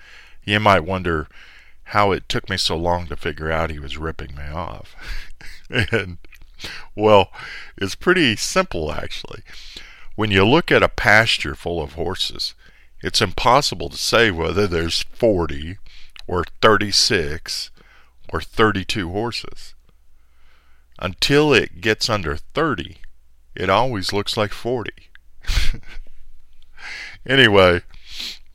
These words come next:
I lost twenty thousand dollars in horses and feed, and Josh ended up feeling guilty about that and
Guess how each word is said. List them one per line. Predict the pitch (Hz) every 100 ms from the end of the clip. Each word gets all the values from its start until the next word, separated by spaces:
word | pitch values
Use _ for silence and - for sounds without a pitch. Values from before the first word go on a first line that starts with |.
| - - - - - _ - - - - - -
I | 113
lost | 110 101 98 -
twenty | - 110 95
thousand | 87 90 87 80
dollars | 82 85 82 80
in | 78
horses | 73 82 82 - - 80 82
and | 76
feed, | - - 90 85 82
and | 76 - - - - - - - - -
Josh | - 110 110 107
ended | 107 98 90
up | 90 -
feeling | - 90 85 76 76
guilty | 82 85 80
about | 78 76 78 78 -
that | 78 80 78 76
and | 76